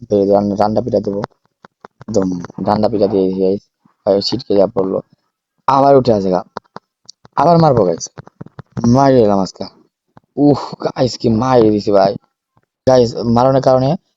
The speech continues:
পুলিশ আমার পিছে এসে পড়েছে। এখান থেকে ভাগো, চালু যায়। এখানে থাকা যাবে না, নাহলে পুলিশ আমাকে ধরে পিটি দিয়ে দিবে। গাইস, দেখো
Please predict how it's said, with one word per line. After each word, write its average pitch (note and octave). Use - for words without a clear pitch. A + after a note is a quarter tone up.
পুলিশ D#3
আমার C3+
পিছে B2+
এসে B2
পড়েছে। B2
এখান C3
থেকে B2
ভাগো, B2+
চালু A2+
যায়। A2+
এখানে A2
থাকা -
যাবে B2
না, A#2
নাহলে A2+
পুলিশ B2
আমাকে A#2
ধরে A#2+
পিটি C3
দিয়ে A#2
দিবে। G#2
গাইস, A#2
দেখো A#2